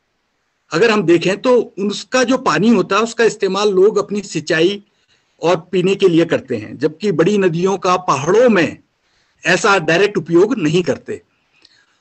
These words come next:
तो जो भी, अगर ये जो तीस चालीस मेगावाट अगर हम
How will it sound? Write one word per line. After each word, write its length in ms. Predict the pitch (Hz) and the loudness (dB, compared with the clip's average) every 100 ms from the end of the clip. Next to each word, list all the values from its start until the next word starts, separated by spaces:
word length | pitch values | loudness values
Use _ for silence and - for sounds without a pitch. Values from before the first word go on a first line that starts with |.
| - | 0
तो 260 | 233 269 254 135 - | 2 4 4 0 -8
जो 240 | 139 160 240 | 0 2 4
भी, 480 | 285 269 247 - - _ | 6 6 4 0 -8 _
अगर 180 | 151 196 | -2 0
ये 140 | 196 190 | 2 4
जो 160 | 190 | 4
तीस 420 | 185 - 220 226 | 0 -2 -6 -6
चालीस 320 | - 185 190 160 | -4 -2 0 0
मेगावाट 520 | 151 170 170 180 - | 0 2 2 0 -4
अगर 240 | 147 170 | -4 -2
हम 240 | 165 165 | -2 -4